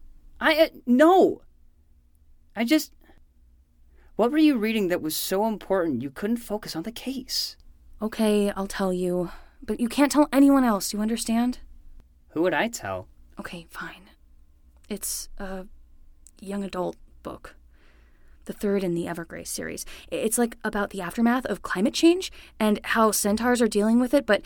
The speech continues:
Speaker 2: it's really this girl who survives the end of the world and how she helps magic come back to the world. That's sort of embarrassing.
Speaker 1: What? That sounds awesome!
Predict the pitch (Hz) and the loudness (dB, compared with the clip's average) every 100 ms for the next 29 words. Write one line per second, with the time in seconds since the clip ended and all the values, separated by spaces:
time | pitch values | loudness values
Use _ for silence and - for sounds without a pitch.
0 | - - 208 233 240 254 240 - 220 220 | -8 -6 0 2 4 2 0 0 2 2
1 | 214 214 - 196 196 196 190 185 180 196 | 2 0 0 2 2 0 -2 -4 -4 2
2 | 220 208 202 185 - - 202 - 302 254 | 4 4 2 -6 -6 -8 -4 4 4 6
3 | 226 - - - - - 220 220 220 - | 4 2 -6 -10 -14 -2 2 2 2 -4
4 | 196 185 180 196 196 - 180 175 - - | -4 -4 -2 -4 -4 -8 -14 -16 -18 -20
5 | - - - - - - - - - - | -20 -20 -20 -20 -20 -20 -20 -20 -20 -20
6 | - _ - 202 - 208 196 175 160 160 | -20 _ -12 -8 -4 -2 -2 -2 -4 -6
7 | - - - - - 302 381 - - _ | -12 -16 -18 -8 2 2 2 -6 -20 _
8 | - 302 494 415 - - 427 453 440 - | -8 0 4 4 2 0 2 4 4 2
9 | - | -2